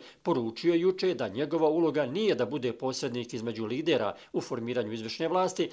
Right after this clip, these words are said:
ali je apelovao da oni ispune svoj dio obaveza. Američki ambasador u Bosni i Hercegovini Patrick Moon podržava ideju o formiranju Ministarstva evropskih integracija B I H,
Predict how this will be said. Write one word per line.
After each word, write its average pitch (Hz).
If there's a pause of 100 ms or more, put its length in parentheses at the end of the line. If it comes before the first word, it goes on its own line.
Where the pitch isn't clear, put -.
(200)
ali 214
je 170
apelovao 160
da 117
oni 135
ispune 131
svoj 113
dio 107
obaveza. 104 (480)
Američki 127
ambasador 151
u 139
Bosni 120
i -
Hercegovini 160
Patrick 170
Moon 185 (200)
podržava 185
ideju 131
o 120
formiranju 120
Ministarstva 120
evropskih 123
integracija 120
B 104
I 98
H, 180